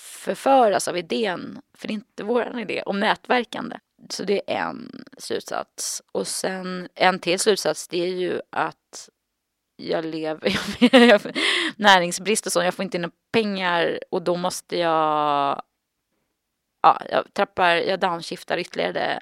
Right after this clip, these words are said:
lite grann för att friheten att tänka är trots allt viktigare. Men jag känner en jä-, enorm revolutionär kraft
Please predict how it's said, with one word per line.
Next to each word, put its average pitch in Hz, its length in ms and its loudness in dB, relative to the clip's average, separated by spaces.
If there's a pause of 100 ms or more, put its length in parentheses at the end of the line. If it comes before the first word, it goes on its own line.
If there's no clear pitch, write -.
lite - 240 -8
grann - 360 -4
för 143 300 -4
att - 220 -6 (380)
friheten 151 680 -6
att 151 120 -14
tänka 165 520 -12 (180)
är 185 180 -2
trots - 300 -10
allt - 280 -10
viktigare. - 540 -10 (540)
Men 226 80 0
jag 233 100 4
känner 269 260 2
en 233 140 2
jä-, 202 220 0 (100)
enorm 196 600 -2
revolutionär 190 580 -2 (160)
kraft - 520 -2